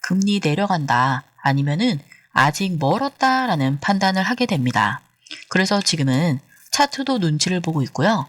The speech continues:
투자자분들도 관망 중인 상태입니다. 지표 발표 직전 폭풍 전야일 수 있는데요. 과거에도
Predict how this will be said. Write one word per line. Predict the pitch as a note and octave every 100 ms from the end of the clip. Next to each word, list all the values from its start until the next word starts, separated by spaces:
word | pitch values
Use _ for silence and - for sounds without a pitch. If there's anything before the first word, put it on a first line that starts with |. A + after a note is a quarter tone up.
| _ - - -
투자자분들도 | D4 D4 C#4+ C#4 C4+ E3+ D3+ C#3+ G#2 B2+ C#3+ D3
관망 | - D#3+ F3+ A#3 A#3+
중인 | A3+ A3 A3
상태입니다. | B3 A#3+ A#3 B2 G#2+ G#2+ - - _ - -
지표 | - G#3 A#3+
발표 | A3+ D#3+ - F#3 F3
직전 | - - C3+ C3 E3 D3 - -
폭풍 | - E4 - E4 D#4+ D4+
전야일 | E3+ D3+ E3+ E3
수 | -
있는데요. | F#3 C3 B2 D3+ G3 C#3 _ - - -
과거에도 | - D3+ E3+ E3 D3+ B2+ E3